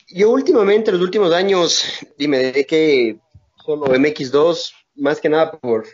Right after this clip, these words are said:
por falta de apoyo. Porque, di, a mí me, me encanta correr y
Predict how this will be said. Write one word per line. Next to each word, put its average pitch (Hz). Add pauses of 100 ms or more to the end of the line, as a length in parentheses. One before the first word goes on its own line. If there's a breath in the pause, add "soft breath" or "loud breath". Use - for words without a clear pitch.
(120)
por 123
falta 147
de 117
apoyo. 117 (920)
Porque, 117
di, 123
a 117
mí 139
me, 131
me 135
encanta 127
correr 135
y 113